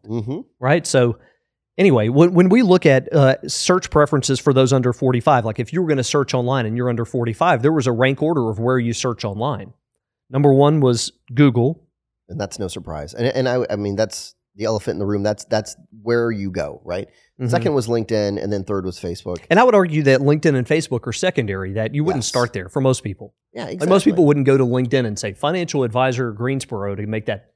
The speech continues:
Speaker 2: search start.
Speaker 1: So w-, w-, when you're thinking about that, you're thinking about, I mean, obviously you want a really strong presence, but you're also thinking about how you rank in organic search,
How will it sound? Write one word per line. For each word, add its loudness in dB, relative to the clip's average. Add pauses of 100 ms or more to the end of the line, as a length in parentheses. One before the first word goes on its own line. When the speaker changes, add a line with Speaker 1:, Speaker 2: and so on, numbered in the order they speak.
Speaker 2:
search -10
start. -16
Speaker 1:
So -6
w-, -4
w-, -8
when -4
you're -2
thinking -6
about -4
that, -4
you're -4
thinking -8
about, -4
I -4
mean, -2
obviously -6
you -6
want -6
a -6
really -6
strong -10
presence, -6
but -18
you're -4
also -8
thinking -10
about -10
how -8
you -8
rank -8
in -8
organic -6
search, -6